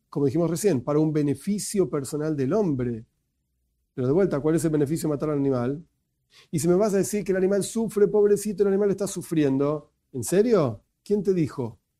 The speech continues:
¿Le preguntaste? ¿Te contestó? ¿Cómo lo comprobás? Esto es lo que el rabino escribe. Estoy simplemente transmitiendo lo que otro escribió, no más que esto. ¿Cómo comprobás que realmente está sufriendo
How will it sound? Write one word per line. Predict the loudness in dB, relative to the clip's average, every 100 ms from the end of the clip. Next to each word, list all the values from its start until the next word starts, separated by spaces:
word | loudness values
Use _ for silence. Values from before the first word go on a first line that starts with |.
| _ _
¿Le | -8
preguntaste? | -4 -4 0 -2 0 0 0
¿Te | -4 -10
contestó? | -8 -8 -2 2 2 2 -4 _ _ _ _ _ _ _ _ _ _ _ _ _ _
¿Cómo | 0 4
lo | 4 4
comprobás? | 0 2 2 2 0 -4 -12 -10
Esto | -6 0
es |
lo | 4
que | 6
el |
rabino | 6 6
escribe. | 4 4 4 2
Estoy | 2 2 2
simplemente | 0 -4 2 4 6 2 0 _ _ _ _ _ _
transmitiendo | 2 2 2 2 -2 4 6 8 6
lo | 6
que | 6 6
otro | 6 4
escribió, | 2 2 4 4 2
no | -4 -2
más | 0 0
que | 4 4
esto. | 2 -12 _ _ _ _ _ _
¿Cómo | 2 4
comprobás | 4 4 4 2 2
que | -2
realmente | -2 0 0 0
está | -4 -6
sufriendo | -6 -8 0 2 2 -2 -8